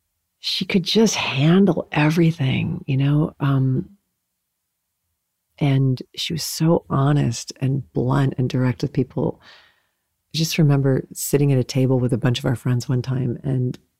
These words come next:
a friend of ours, my friend Kat, goes, uh, "Hey, Rhea, what are you doing this weekend? Are you,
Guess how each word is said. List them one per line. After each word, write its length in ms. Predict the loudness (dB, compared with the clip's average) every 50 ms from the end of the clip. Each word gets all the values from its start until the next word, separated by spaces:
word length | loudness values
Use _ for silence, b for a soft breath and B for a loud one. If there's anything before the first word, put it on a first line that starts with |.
| -8 -8
a 60 | -8
friend 260 | -4 0 0 0 0
of 100 | 0 -2
ours, 360 | -2 -4 -4 -4 -6 -8 -12 _ _ _ _ _ _ _ _ _ _ _ -6
my 120 | -4 -4
friend 260 | -2 0 -2 -2 -2 -2
Kat, 300 | -4 -4 -4 -4 -4 -4
goes, 400 | -4 -4 -4 -4 -6 -8 -10 -12 -18 -20 _ _ _ -4
uh, 320 | -2 -2 0 0 -2 -4 -6 -8 _ _
"Hey, 340 | _ -14 -6 -2 0 2 2
Rhea, 280 | 4 4 4 4 4 4
what 120 | 4 4
are 40 | 4
you 100 | 4 4
doing 300 | 4 4 4 4 6 4
this 180 | 4 2 2 -2
weekend? 300 | -4 -2 0 0 0 2
Are 80 | 2
you, 300 | 4 4 4 4 2 0